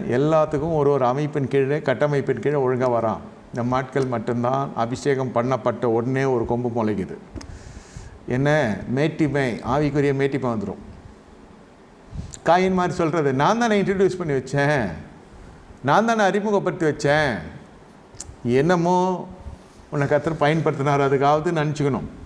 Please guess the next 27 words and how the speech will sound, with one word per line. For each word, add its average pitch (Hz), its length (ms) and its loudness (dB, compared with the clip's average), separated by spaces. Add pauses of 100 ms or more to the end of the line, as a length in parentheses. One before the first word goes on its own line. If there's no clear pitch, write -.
நம்மள. 120 180 -4
அந்த 120 380 2
ஒரு 131 160 2
சின்ன 180 260 2
விஷயத்துக்காவது 160 580 2
பயன்படுத்தினார். 143 560 0
சின்ன 156 280 0
விஷயமா 185 340 4
எடுத்துக்க 180 360 2
மாட்டாங்க. 147 320 -2 (880)
நான் 135 380 2
இல்லைன்னா 175 480 2
அவ்வளோதான், 139 1120 0 (640)
நான் 123 240 2
இல்லைன்னா 175 380 2
அவ்வளோதான். 147 520 2
அவங்களுக்கு 123 420 0
முகவரியே 165 400 4
தெரியாது, 165 460 2
விலாசமே 160 500 2
இல்லாம 170 340 2
அவங்க 143 180 0
அப்படியே 156 380 2
அவ்வளோதான். 143 540 2 (960)
இதெல்லாம் 143 340 2
என்ன 165 200 2
சொல்லுகிறது? 127 800 0